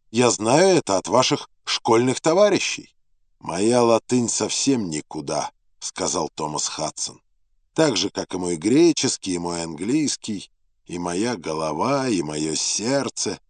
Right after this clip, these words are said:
Я сейчас могу говорить только на замороженном дайкири". "Tu hablas frozen daiquiri tu?" "А ты умеешь говорить на замороженном дайкири?"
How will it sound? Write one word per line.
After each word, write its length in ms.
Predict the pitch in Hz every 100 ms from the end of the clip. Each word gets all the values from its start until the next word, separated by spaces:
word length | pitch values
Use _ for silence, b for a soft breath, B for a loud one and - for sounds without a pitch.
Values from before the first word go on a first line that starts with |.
| _ _ _ _ _ _ -
Я 240 | 98 120
сейчас 520 | - 117 - 135 -
могу 360 | 113 117 113 123
говорить 720 | 110 104 107 123 117 - - _ _ _ _ _ _ _
только 500 | - 156 156 - 139
на 180 | 131 131
замороженном 960 | 117 131 127 123 123 104 117 113 110 82
дайкири". 960 | 101 107 95 - 110 82 65 65 - _ _ _ _ _ _
"Tu 300 | - 113 127 135
hablas 540 | 151 185 185 180 160
frozen 600 | - 143 143 131 110 113
daiquiri 640 | 104 117 110 - 117 107 101 _ -
tu?" 300 | 85 69 - _ _ _ _ _ _ _
"А 160 | - 120
ты 220 | - 151
умеешь 560 | 123 104 131 202 214 151
говорить 560 | 170 160 143 120 - - _ -
на 240 | 117 123
замороженном 920 | 104 127 120 117 110 98 104 104 95
дайкири?" 760 | 92 104 95 - 76 67 -